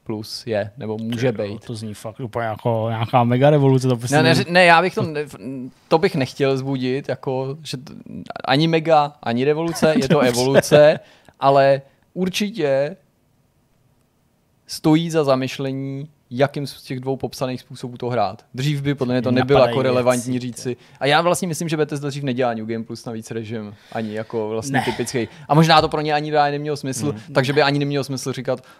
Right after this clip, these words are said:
Speaker 1: o tom, že by to dřív bylo kacírství, protože by vlastně
Speaker 2: Jasně.
Speaker 1: nebyl důvod to takhle
Speaker 2: No.
Speaker 1: rozehrát. Ale tady prostě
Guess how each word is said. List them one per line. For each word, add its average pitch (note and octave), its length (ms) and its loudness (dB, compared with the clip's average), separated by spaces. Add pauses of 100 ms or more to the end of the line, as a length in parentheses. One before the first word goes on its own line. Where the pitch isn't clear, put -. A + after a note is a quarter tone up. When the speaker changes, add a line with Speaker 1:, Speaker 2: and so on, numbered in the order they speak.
Speaker 1:
o B2+ 100 -2
tom, B2 160 -2
že A#2+ 120 -2
by A#2 140 -4
to A2+ 120 -6
dřív B2+ 260 -6
bylo B2+ 220 -4
kacírství, B2 580 -8
protože A#2 320 -10
by A#2+ 80 -8
vlastně C3 280 -2
Speaker 2:
Jasně. A2+ 240 -10
Speaker 1:
nebyl D3 260 4
důvod B2+ 280 -4
to - 60 -12
takhle A2+ 240 -4
Speaker 2:
No. A2+ 40 -2
Speaker 1:
rozehrát. A2+ 500 2
Ale C3+ 140 6
tady C#3+ 260 4
prostě C#3 520 -4